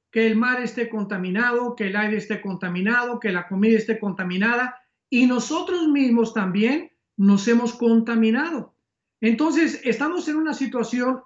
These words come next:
en la que hemos llegado al final de la historia, o estamos casi al borde, al preámbulo de la consumación del plan de Dios,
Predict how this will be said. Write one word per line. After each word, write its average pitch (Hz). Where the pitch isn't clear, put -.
en 233
la 226
que 247
hemos 294
llegado 247
al 190
final 220
de 220
la 190
historia, 196
o 202
estamos 247
casi 240
al 180
borde, 220
al 180
preámbulo 226
de 185
la 170
consumación 214
del 202
plan 220
de 226
Dios, 208